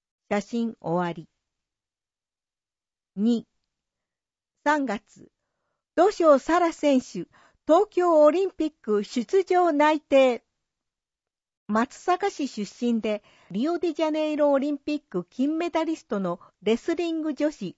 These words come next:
六十八キロ級、土性沙羅選手が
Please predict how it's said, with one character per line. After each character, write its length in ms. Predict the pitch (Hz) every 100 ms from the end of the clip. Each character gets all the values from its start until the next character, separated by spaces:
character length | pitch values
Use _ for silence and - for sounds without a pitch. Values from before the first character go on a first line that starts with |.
| _
六 320 | 208 214 311
十 220 | 294 320
八 320 | 302 247 - -
キ 140 | 302
ロ 140 | 294
級、 360 | 294 - 240 226 - _ _
土 140 | 294 381
性 260 | 339 269
沙 220 | 254 330
羅 120 | 339 359
選 280 | - 262
手 180 | 240 196
が 220 | 170 165